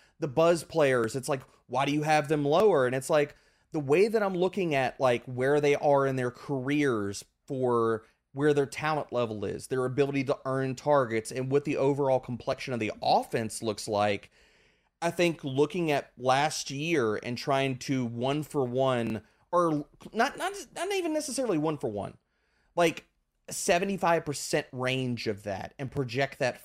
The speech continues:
forward is, it's not necessarily the way that you need to be approaching it, because yes, you, sometimes you're gonna get it right, and the complexion of that offense, the system, the talent, all those things, sure,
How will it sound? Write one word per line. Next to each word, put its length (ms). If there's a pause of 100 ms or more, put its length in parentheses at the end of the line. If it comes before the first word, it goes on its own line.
forward 600 (760)
is, 480 (680)
it's 200
not 220
necessarily 600
the 100
way 200
that 200
you 60
need 140
to 60
be 120
approaching 600
it, 120
because 280
yes, 320
you, 120
sometimes 400
you're 100
gonna 120
get 140
it 120
right, 360
and 380 (280)
the 100
complexion 480
of 80
that 200
offense, 500
the 100
system, 500
the 60
talent, 500
all 140
those 160
things, 300 (400)
sure, 360